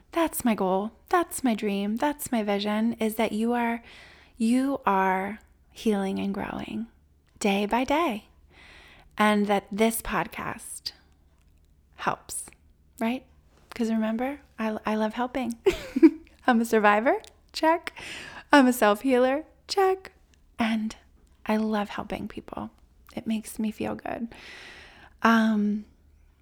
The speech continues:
back to my list. Self-care magic, yes, talked about it.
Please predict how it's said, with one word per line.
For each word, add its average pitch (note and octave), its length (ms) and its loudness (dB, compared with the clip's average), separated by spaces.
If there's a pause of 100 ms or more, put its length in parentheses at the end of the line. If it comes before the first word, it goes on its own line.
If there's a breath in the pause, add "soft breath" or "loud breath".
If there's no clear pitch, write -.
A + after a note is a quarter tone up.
(360)
back G3 220 -8
to - 120 -12
my A3 120 0
list. G3 500 -8 (1080)
Self-care A3 500 4
magic, A#3 540 2
yes, - 400 0
talked - 320 -2
about G#3+ 280 2
it. F4+ 200 2